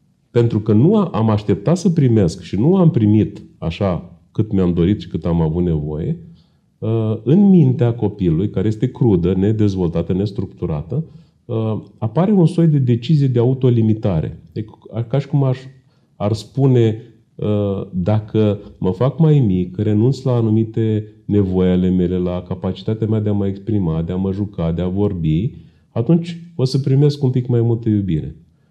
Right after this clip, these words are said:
Și acesta îl numesc eu program de vehiculare a iubirii în viață. Și, practic, prima parte a acestui workshop care însoțește descoperirea momentelor acestora din relația cu părinții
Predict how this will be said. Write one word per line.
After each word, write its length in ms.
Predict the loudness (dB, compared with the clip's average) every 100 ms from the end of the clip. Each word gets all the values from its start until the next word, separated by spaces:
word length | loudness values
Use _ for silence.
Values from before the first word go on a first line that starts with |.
| _
Și 120 | -4
acesta 320 | -2 0 0
îl 60 | 4
numesc 340 | 6 6 4
eu 120 | 2 0
program 720 | 0 0 2 2 4 2 -2 -16 -6
de 120 | 0
vehiculare 560 | 2 2 0 0 2 2
a 60 |
iubirii 640 | 2 2 2 2 0 -2 -6
în 140 | -4
viață. 380 | -2 0 -2 -8 -20 _ _ _ _ _
Și, 100 | _
practic, 340 | -4 -2 -2 0
prima 300 | 2 2 2
parte 260 | 0 0
a 20 | -2
acestui 320 | -2 -2 -2
workshop 340 | -2 -2 -4
care 200 | -2 -2
însoțește 520 | 0 -2 -2 -2 -2 -2
descoperirea 840 | -2 -2 -4 -2 0 0 0 -2 -8 -20 _ _
momentelor 640 | -2 0 2 2 2 0 0
acestora 480 | 0 -2 -4 -2 -2
din 120 | -2
relația 340 | -2 -4 -4
cu 80 | -8
părinții 480 | -6 -2 -2 0 -2